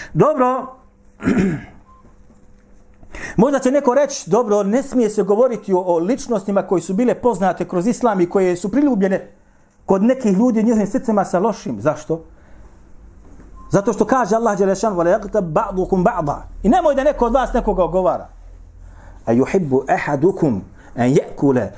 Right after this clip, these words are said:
lahma akhihi maytan fakarihtumuh?” Zar, kaže, neko od vas voli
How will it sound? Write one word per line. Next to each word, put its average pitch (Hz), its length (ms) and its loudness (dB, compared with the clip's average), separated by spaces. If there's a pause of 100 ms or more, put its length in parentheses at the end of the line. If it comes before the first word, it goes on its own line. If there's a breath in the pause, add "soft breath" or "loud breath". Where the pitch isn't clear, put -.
(140 loud breath)
lahma 160 520 2
akhihi 170 420 0
maytan 170 600 0 (140)
fakarihtumuh?” 160 720 0 (320 loud breath)
Zar, 240 220 0
kaže, 254 220 2
neko 294 220 2
od 240 120 0
vas 302 300 0
voli 320 680 0